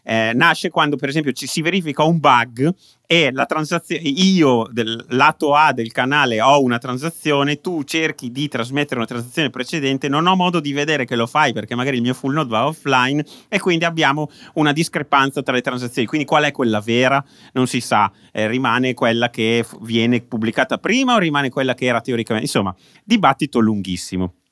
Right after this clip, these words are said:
Allora, John Carvaio, tra l'altro, eh, essendo abbastanza, <laughs> diciamo, non, eh, disposto al compromesso, alla discussione, ha proprio oggi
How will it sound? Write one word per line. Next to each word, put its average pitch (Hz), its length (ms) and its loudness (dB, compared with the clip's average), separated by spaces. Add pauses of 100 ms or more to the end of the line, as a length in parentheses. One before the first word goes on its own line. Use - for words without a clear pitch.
(380)
Allora, 113 400 0 (580)
John 170 200 0
Carvaio, 185 540 4
tra 147 180 0
l'altro, 131 520 2
eh, 101 240 -2
essendo 123 380 0
abbastanza, 98 880 -2
<laughs> - 0 -
diciamo, 107 380 -2
non, 120 600 0 (320)
eh, 104 140 -4
disposto 120 460 0
al 104 80 -2
compromesso, 123 580 0
alla 104 100 -2
discussione, 131 640 -2
ha 113 280 4
proprio 117 340 0
oggi 110 400 2